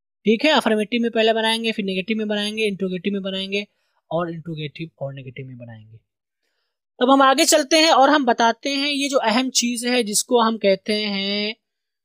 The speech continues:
अफर्मेटिव, नेगेटिव, इंट्रोगेटिव, इंट्रोगेटिव, नेगेटिव। और ये चीज़ जान लें कि आपको यही समझना है बस। अगर आप ये समझ गए तो गोया कि आपको अंग्रेजी जुबान आ गई। तो अब हम आगे चलते हैं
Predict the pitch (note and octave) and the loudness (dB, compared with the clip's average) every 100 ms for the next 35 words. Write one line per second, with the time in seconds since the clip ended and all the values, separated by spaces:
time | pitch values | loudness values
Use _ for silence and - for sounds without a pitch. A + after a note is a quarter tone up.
0 | _ _ D3 A3 A3 A3 G#3+ A3 G#3 F#3+ | _ _ 0 4 4 4 0 -4 -8 -8
1 | F3 F#3+ F#3 G#3+ G3 F3+ F3 F#3+ F#3 F3 | -2 0 2 0 -2 -6 -4 -2 -2 -2
2 | F3+ F3 D#3+ D#3 C#3+ C#3+ C3 B2 A#2+ A#2+ | -4 -4 -8 -6 -6 -8 -10 -14 -16 -20
3 | _ _ _ _ _ - F#3 G#3 A3+ A#3 | _ _ _ _ _ 2 6 6 4 2
4 | G#3 A3+ C4 D4+ D4 G#3+ A3 A#3+ - B3 | 4 4 4 2 0 4 6 6 2 0
5 | A3 A#3 F4+ C4+ A3 E3+ F3 F3+ E3 G3+ | 4 6 6 6 2 -2 -4 -6 2 4
6 | G#3 - - F#3 G#3+ G#3+ G#3+ G3+ G#3+ G#3+ | 4 2 -4 0 2 2 0 -4 -2 0
7 | A3+ C#4 D#4 _ _ - F3+ F#3+ G3+ G3 | 2 2 0 _ _ -14 -2 0 0 0
8 | F#3+ F3+ - F3+ E3+ F3 D3+ C#3+ D3+ C#3+ | -2 -2 -4 -6 -6 -8 -10 -10 -10 -10
9 | - B2+ A#2 G#2+ G#2+ _ _ _ _ _ | -8 -8 -8 -12 -18 _ _ _ _ _
10 | _ _ _ _ _ _ _ _ _ _ | _ _ _ _ _ _ _ _ _ _
11 | _ _ _ - A#3+ C#4 C4+ C4 E4+ F4 | _ _ _ 2 4 6 6 6 4 4
12 | D#4+ F4 D4+ A3+ B3+ | 4 4 4 4 2